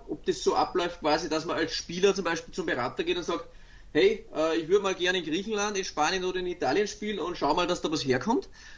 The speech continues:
Oder ist das eher so eine passivere Rolle? Das heißt, man wartet ab und er sagt dann, „Hey, da hätte jetzt jemand aus Italien angeklopft, äh, willst du das mal überlegen?“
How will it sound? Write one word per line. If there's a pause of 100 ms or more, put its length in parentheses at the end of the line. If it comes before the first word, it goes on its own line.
(220)
Oder
ist
das
eher
so
eine
passivere
Rolle?
Das
heißt,
man
wartet
ab
und
er
sagt
dann,
„Hey, (240)
da
hätte
jetzt
jemand
aus
Italien
angeklopft,
äh,
willst
du
das
mal
überlegen?“